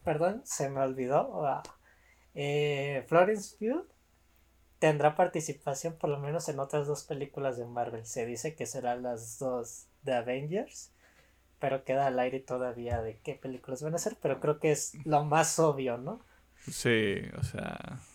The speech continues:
Speaker 2: vamos.
Speaker 1: Ay, no te creas, me estoy emitiendo. Acomodé mal mi, mi borrador, chavos.
Speaker 2: A ver.
Speaker 1: Esta ya es la última, ahora sí.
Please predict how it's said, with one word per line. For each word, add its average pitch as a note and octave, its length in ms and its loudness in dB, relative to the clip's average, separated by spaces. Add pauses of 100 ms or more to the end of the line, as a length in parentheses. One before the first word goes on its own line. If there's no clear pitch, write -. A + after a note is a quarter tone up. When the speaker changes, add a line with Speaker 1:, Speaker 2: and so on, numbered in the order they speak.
(600)
Speaker 2:
vamos. - 480 -2 (1300)
Speaker 1:
Ay, - 220 -4
no C3 100 -10
te - 180 -4
creas, A#2+ 480 -8
me D#3 220 -4
estoy D3+ 260 -2
emitiendo. D#3 560 -2 (1120)
Acomodé F#3 560 6
mal F#3+ 280 4
mi, C#3 540 -4 (600)
mi D#3+ 140 4
borrador, D3+ 520 10
chavos. C#3 560 4 (720)
Speaker 2:
A A2+ 140 4
ver. G#2+ 280 6
Speaker 1:
Esta E3 240 4
ya F#3 140 6
es F#3 60 4
la E3 160 10
última, C#3 360 2
ahora C3+ 180 2
sí. B2 280 -4